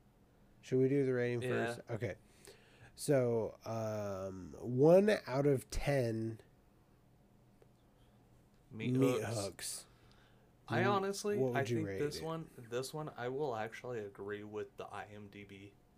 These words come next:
Speaker 1: Mm-hmm.
Speaker 2: rating, which is a six point six. This is going to be fun. Uh,
Speaker 1: Okay.
Speaker 2: six point six out of ten.
Speaker 1: Yeah.
Speaker 2: 'Cause
Speaker 1: So, like, a
Speaker 2: there's
Speaker 1: six and a half.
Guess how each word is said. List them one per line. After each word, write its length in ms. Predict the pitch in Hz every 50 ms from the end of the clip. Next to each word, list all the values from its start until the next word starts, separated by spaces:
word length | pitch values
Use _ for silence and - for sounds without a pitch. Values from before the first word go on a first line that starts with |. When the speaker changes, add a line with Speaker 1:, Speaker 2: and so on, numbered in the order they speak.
| - - - - _ - 123
Speaker 1:
Mm-hmm. 360 | 110 110 117 110 117 127 127
Speaker 2:
rating, 420 | 117 107 104 101 101 101 101 101
which 220 | 101 101 101 - 113
is 180 | 104 101 101
a 440 | 98 98 95 95 98 92 92 95 92 - _ _ - - - - - - - - - - - - - - _ - -
six 480 | - - - - - 160 165 165 165 -
point 400 | - - - 165 147 123 - -
six. 560 | - - - - - 123 110 101 101 - -
This 300 | - 117 117 120 117 -
is 220 | 123 113 - - - - -
going 320 | 110 104 104 101 101 98
to 80 | - -
be 180 | 98 95 92 - - -
fun. 300 | - 87 90 92 98 113 123 - - - - - - - - - - - - - - - - - - - - -
Uh, 320 | 139 135 123 113 110 101 -
Speaker 1:
Okay. 100 | - -
Speaker 2:
six 340 | - - - - 185 - -
point 300 | - - 185 170 135 -
six 720 | - - - - - 143 127 113 107 101 - - - - - -
out 160 | 113 113 113
of 160 | 110 101 101 101 - - - - - - -
ten. 340 | 120 95 90 90 95 - 101 - - - - -
Speaker 1:
Yeah. 340 | - 120 117 107 104 107 110 110 - - _ _ _ - _ _ _ - - - - - - - - - - - - - - - - -
Speaker 2:
'Cause 120 | 143 131
Speaker 1:
So, 60 | 147 165
like, 160 | 160 151 147
a 20 |
Speaker 2:
there's 160 | 139 139 127 -
Speaker 1:
six 300 | - 147 131 - - -
and 100 | 123 110
a 40 | 98
half. 300 | 92 107 98 92 92